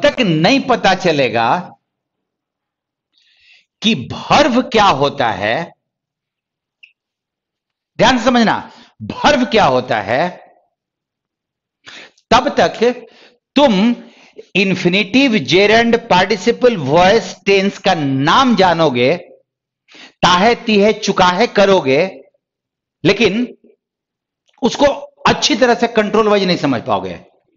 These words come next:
भर्व क्या होता है, और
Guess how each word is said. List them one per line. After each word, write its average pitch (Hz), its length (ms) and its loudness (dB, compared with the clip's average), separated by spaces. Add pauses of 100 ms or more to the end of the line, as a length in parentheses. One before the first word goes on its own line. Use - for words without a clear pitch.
(380)
भर्व 214 440 0
क्या 175 240 -2
होता 117 380 -2
है, 78 360 -16 (1120)
और 208 220 2